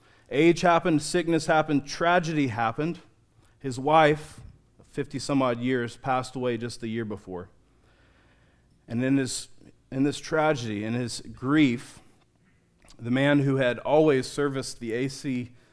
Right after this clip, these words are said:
on time, and we have records of everything he done, he did, Don, the military man,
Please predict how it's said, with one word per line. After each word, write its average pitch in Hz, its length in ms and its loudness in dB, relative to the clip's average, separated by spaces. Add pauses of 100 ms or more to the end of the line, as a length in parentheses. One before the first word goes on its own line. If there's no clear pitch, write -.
(300)
on 107 180 -8
time, 110 460 -4
and 98 160 -10
we 110 100 -6
have 104 160 -6
records 117 460 -6
of 104 80 -10
everything 127 340 -4
he 123 80 -4
done, 107 220 -6 (180)
he 120 80 -12
did, 104 460 -10
Don, 113 320 -6
the 101 80 -8
military 113 480 -6
man, 107 380 -6